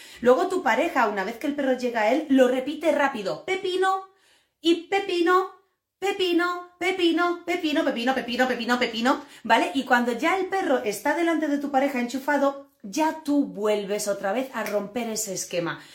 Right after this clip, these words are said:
Y ya, y ya le dices, a, eh, ya tu pareja te dice, cuando ve que el perro está enchufado a las diez, a los diez premios,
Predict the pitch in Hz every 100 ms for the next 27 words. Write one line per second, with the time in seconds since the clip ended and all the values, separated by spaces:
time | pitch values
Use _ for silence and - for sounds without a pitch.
0 | - - 233 240 302 302 - 247 208 277
1 | 285 233 254 254 240 233 - 226 214 202
2 | 269 277 285 262 262 254 240 220 226 -
3 | 185 - 185 180 180 254 269 254 247 233
4 | - 214 214 208 190 202 269 185 - -
5 | 170 208 233 - 202 185 185 240 - 208
6 | 240 330